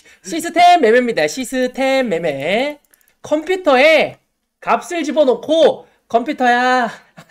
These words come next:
알아서 매수 매도 해줘." 나만의 매매법을 구현해가지고 그 보조지표 집어넣어서, "컴퓨터야, 자, 알아서 잘 해주렴." 부탁하는 게 여러분 퀀트예요. 이동평균선 크로스로 인한, 어, 퀀트에 대한 방정식을 보면서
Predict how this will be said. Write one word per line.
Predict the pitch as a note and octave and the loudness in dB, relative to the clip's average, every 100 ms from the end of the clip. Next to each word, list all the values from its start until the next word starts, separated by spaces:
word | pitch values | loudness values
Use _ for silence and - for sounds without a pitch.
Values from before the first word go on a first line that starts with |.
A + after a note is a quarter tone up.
| _ _ | _ _
알아서 | - D#5 F5 D#5+ E5 E5 G#3 | -2 2 2 2 -4 _ -6
매수 | G#3 C4+ | -4 0
매도 | B3 A#3+ | 0 2
해줘." | A3 F3 D3 _ _ | -2 -2 -6 _ _
나만의 | D3+ F3+ G#3+ A3+ A#3+ B3 | -4 0 2 2 2 0
매매법을 | D#3 G3+ B3 B3 A3 G3+ A#3 B3 B3 B3 | 0 2 2 2 0 0 2 2 0 -2
구현해가지고 | G#3+ F3+ A3+ A3+ F#3 C#3+ D3 A#3 G3+ | -6 0 2 4 2 0 -2 2 2
그 | - G3+ | 0 -6
보조지표 | E3 G#3 C#4+ B3 A#3+ A#3 | -2 -2 -2 -6 -4 -4
집어넣어서, | F#3+ G#3+ F#3+ D3+ E3 A#3 A#3+ - _ - | 0 -2 2 0 2 2 0 -8 _ -6
"컴퓨터야, | C#4+ E4+ E4+ B3+ B3+ C4 C4 C4 | -6 -6 -6 -2 2 4 2 0
자, | - | -4
알아서 | C4+ D4 C#4+ C#4 | -2 -2 0 -2
잘 | A3 A#3+ A#3 | -2 -8 -8
해주렴." | C#4+ C4+ D4+ D#4 D#4 C#4 - _ | -10 -2 2 2 0 -8 -16 _
부탁하는 | E3+ G3+ G3+ D#3+ D#3+ | -14 -6 -4 -2 -2
게 | |
여러분 | D#3+ E3 F3 | -4 -4 -6
퀀트예요. | G#3 A3+ B3 C#3 C3 - _ _ | -6 -4 -6 -6 -10 -16 _ _
이동평균선 | G#3+ D4+ D4+ D4 C#4 C4+ B3+ C#4+ C#4 C4+ | 0 2 2 0 -8 -6 -4 -4 -6 -8
크로스로 | D#4 D#4 C#4+ B3+ | -8 -8 -6 -4
인한, | A3 G3 B3 C4 - - | -2 0 0 -2 -12 -16
어, | C#3 C#3 | -12 -12
퀀트에 | - C4 B3+ B3 A3 | -8 -8 -6 -2 0
대한 | G#3+ G#3 | 0 -2
방정식을 | B2+ D3 A#3+ D4+ D4 B3 B3+ B3 | -10 -6 -4 -4 -8 -6 -6 -6
보면서 | D3+ D#3+ - A3+ - | -8 -8 0 0 0